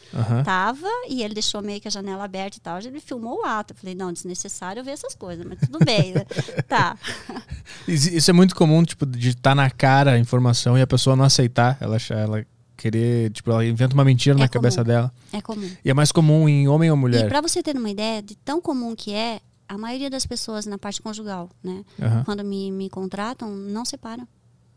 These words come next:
Speaker 2: A maioria não separa.
Speaker 1: Mas porque não quer acreditar no que viu ou porque perdoa?
Speaker 2: Porque perdoa, porque não quer acreditar no que viu. Não,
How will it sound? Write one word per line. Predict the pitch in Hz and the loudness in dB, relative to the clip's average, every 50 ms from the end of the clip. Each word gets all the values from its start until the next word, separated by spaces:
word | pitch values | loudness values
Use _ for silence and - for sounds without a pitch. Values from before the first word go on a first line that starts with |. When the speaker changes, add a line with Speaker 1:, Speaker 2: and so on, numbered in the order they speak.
| _ _ _ _ _ _ _ _ _ _ _ _ _ _ _ _ _ | _ _ _ _ _ _ _ _ _ _ _ _ _ _ _ _ _
Speaker 2:
A | 226 | -10
maioria | 240 285 311 302 302 311 | -8 -6 -6 -6 -4 -4
não | 320 330 | -4 -6
separa. | 320 - 311 - 240 220 220 233 233 | -6 -8 -12 -14 -14 -14 -14 -8 -2
Speaker 1:
Mas | - 147 135 | 0 0 0
porque | - - 135 - - 139 | 0 -2 -4 -2 0 0
não | 139 135 135 127 | 0 0 0 0
quer | 117 131 127 | 0 0 0
acreditar | 127 - 135 120 123 120 120 - 120 113 117 139 170 196 - _ _ _ _ | 0 -2 -2 -2 -2 -2 -2 -2 -2 0 0 0 0 -2 -4 _ _ _ _
no | - 127 120 | -4 -4 0
que | - 135 | 0 0
viu | 117 104 110 120 135 160 190 214 226 233 - _ _ _ _ | -2 0 2 4 4 4 4 2 0 -4 -6 _ _ _ _
ou | 147 139 | -2 -2
porque | 127 - 147 - 139 131 127 131 127 120 | -2 -2 -4 0 0 2 2 2 0 0
perdoa? | 131 127 120 113 117 117 113 110 107 98 - - _ _ - - _ - - - - - - _ _ _ _ _ _ _ _ | 0 0 0 2 2 2 2 2 2 -2 -4 -10 _ _ -20 -20 _ -20 -20 -20 -20 -20 -20 _ _ _ _ _ _ _ _
Speaker 2:
Porque | 285 294 285 - 277 | -8 -8 -8 -8 -10
perdoa, | - 269 240 220 226 233 240 247 254 254 247 254 247 240 _ _ | -8 -8 -8 -6 -4 -4 -4 -4 -4 -4 -6 -8 -12 -16 _ _
porque | _ 220 214 240 226 | _ -18 -16 -14 -14
não | 226 220 | -14 -10
quer | - 226 | -10 -10
acreditar | 226 220 208 214 226 - 214 214 | -10 -8 -10 -10 -8 -8 -8 -8
no | 214 208 | -8 -10
que | - 214 | -10 -12
viu. | 196 196 208 220 226 226 226 233 233 220 _ _ _ | -10 -8 -6 -4 -4 -4 -6 -8 -10 -14 _ _ _
Não, | 269 277 226 170 | -2 -2 -2 -4